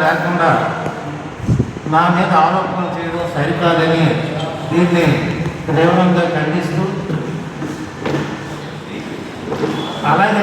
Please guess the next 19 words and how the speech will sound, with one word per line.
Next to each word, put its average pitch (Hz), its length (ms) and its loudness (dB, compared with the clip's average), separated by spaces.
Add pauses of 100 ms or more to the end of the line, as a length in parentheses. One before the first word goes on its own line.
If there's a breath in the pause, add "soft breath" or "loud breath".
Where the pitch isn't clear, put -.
నేను 185 240 4
కొట్టేసినట్టు 185 640 0 (140)
ఆధారాలు 185 520 4
చూపించాలని, 170 840 2 (760)
దేని 202 320 4 (120)
ఎడల 190 220 4 (240)
మీడియా 190 440 2
పరంగా 175 440 2
ప్రజలకు 165 420 4 (120)
ఎవరిని 175 320 4
ఇవ్వాలని 160 500 4 (680)
డిమాండ్ 165 400 4
చేస్తున్నాను. 160 640 2 (640)
దేని 202 280 4 (100)
ఎడల 185 200 4 (560)
న్యాయపరంగా 180 800 2 (1160)
పరువు 180 320 6
నష్టం 190 400 4
దావా 170 320 4